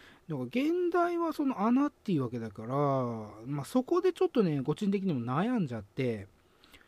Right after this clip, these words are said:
うーん、まあ、そういう意味もありますよっていうことで、まあ、海外に発信するときには、プラットフォームっていうタイトルにしたのかなということであれば、そういう意味が、も-、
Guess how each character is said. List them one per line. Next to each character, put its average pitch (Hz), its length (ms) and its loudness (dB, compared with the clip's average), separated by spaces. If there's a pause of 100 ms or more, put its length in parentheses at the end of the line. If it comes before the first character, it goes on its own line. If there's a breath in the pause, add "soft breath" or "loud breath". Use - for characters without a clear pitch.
(720 soft breath)
う 139 40 -8
ー - 20 -4
ん、 139 1300 -2 (100)
ま 208 140 -2
あ、 - 20 -6
そ 339 300 2
う 370 40 0
い 370 60 0
う 359 200 -2 (200)
意 370 120 4
味 - 20 4
も 247 180 4
あ 269 60 4
り 294 80 4
ま 320 160 2
す - 120 -4
よ 302 80 2
っ - 20 -2
て 254 100 -8
い 285 40 0
う - 20 -6
こ 302 100 -2
と 320 100 -6
で、 330 80 0 (380)
ま 202 120 -2
あ、 - 20 -14
海 196 240 0
外 165 100 2
に 151 80 0
発 143 200 -6
信 156 120 -2
す - 80 -8
る 160 60 0
と 170 100 0
き 214 80 -2
に 262 80 0
は、 175 180 0 (160)
プ 165 80 -6
ラ 165 100 2
ッ - 20 0
ト 160 100 -2
フ 160 80 2
ォ 160 40 2
ー - 20 2
ム 143 100 2
っ 120 40 -4
て 120 100 -6
い 117 60 -4
う - 20 -8
タ 147 200 -4
イ 139 40 -4
ト 120 100 -8
ル 113 80 -6
に 107 160 -8
し - 120 -14
た 170 160 0
の 139 120 -2
か 117 140 -8
な 147 160 -2
と 196 260 0
い 262 680 -2
う 254 120 -6
こ 311 140 -2
と 302 140 0
で 226 100 -6
あ 339 180 4
れ 330 160 4
ば、 370 180 4
そ 226 260 6
う 208 40 6
い 180 320 8
う - 60 -20
意 240 160 4
味 185 180 6
が、 120 320 -6
も-、 180 140 -2